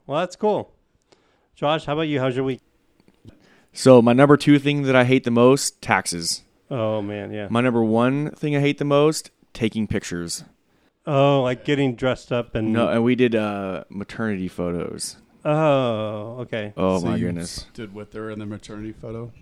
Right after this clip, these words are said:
Speaker 2: And I, I'm not photogenic. I don't take pictures. I got a face for a podcast.
Speaker 1: Yeah.
Speaker 2: And
Speaker 1: <laughs>
Speaker 2: basically, we went to this park and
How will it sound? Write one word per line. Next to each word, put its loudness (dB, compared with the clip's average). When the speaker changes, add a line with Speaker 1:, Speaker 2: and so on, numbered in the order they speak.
Speaker 2:
And 2
I, 4
I'm 0
not 4
photogenic. 0
I -4
don't -2
take -8
pictures. -8
I -4
got 2
a -2
face 2
for 0
a -2
podcast. -6
Speaker 1:
Yeah. -4
Speaker 2:
And -2
Speaker 1:
<laughs> -18
Speaker 2:
basically, 2
we 4
went 2
to 2
this -2
park 0
and -8